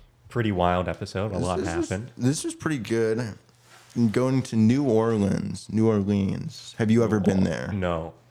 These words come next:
Speaker 1: I've
Speaker 2: Would you
Speaker 1: not.
Speaker 2: like to go there? From what you saw in this episode, would you like to go there?
Speaker 1: It seems pretty hot and humid and
Speaker 2: Yeah.
Speaker 1: swampy.
Speaker 2: Would, yeah,
Speaker 1: And
Speaker 2: uh,
Speaker 1: the only thing you can eat is crawfish.
Speaker 2: Crawfish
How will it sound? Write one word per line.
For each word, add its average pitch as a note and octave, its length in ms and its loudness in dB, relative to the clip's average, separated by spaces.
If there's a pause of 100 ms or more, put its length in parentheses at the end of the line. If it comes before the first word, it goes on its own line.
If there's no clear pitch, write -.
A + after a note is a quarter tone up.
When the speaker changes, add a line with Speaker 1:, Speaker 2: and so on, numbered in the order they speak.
(200)
Speaker 1:
I've F#2+ 140 -4
Speaker 2:
Would A2 140 4
you A#2 100 -2
Speaker 1:
not. G#2+ 60 4
Speaker 2:
like A2 240 0
to G#2 60 -6
go F#2 140 -2
there? - 400 -10
From B2 240 2
what C#3 140 2
you C#3+ 80 -4
saw A2+ 300 -4
in G#2 80 2
this G2+ 200 0
episode, G2 480 -8
would F#2 160 -10
you G2 80 -4
like E2+ 180 -2
to - 80 -14
go - 140 -6
there? - 380 -10 (680)
Speaker 1:
It G2 120 -4 (180)
seems A2+ 420 -4
pretty G2+ 380 -6
hot E2+ 340 -4
and E2+ 140 -6
humid E2 400 -6 (260)
and A2+ 80 2
Speaker 2:
Yeah. A2+ 300 2
Speaker 1:
swampy. F2 460 -2 (420)
Speaker 2:
Would, C#3 140 -2 (100)
yeah, C3 240 2
Speaker 1:
And F2 320 -4
Speaker 2:
uh, - 20 -16 (480)
Speaker 1:
the G#2 100 0
only F#2 140 0
thing F2+ 180 -2
you F2+ 80 -2
can F2 140 -8
eat F2 180 -6
is F2+ 140 -8
crawfish. F2+ 560 -8
Speaker 2:
Crawfish C#3 1000 -2